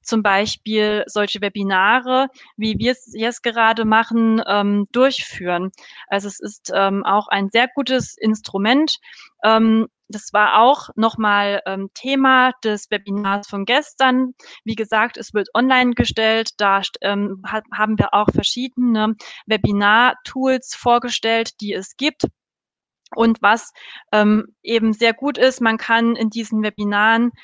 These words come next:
oder diese Tools dafür nutzen, um Inhalte in Form von, ähm, Informationsveranstaltungen zu vermitteln, so wie ich es jetzt gerade mache.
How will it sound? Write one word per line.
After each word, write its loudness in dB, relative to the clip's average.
oder 0
diese -8
Tools -2
dafür 0
nutzen, 2
um 2
Inhalte 2
in 2
Form 2
von, -4
ähm, -6
Informationsveranstaltungen 0
zu 0
vermitteln, 0
so -4
wie -8
ich -8
es -4
jetzt -2
gerade 0
mache. 2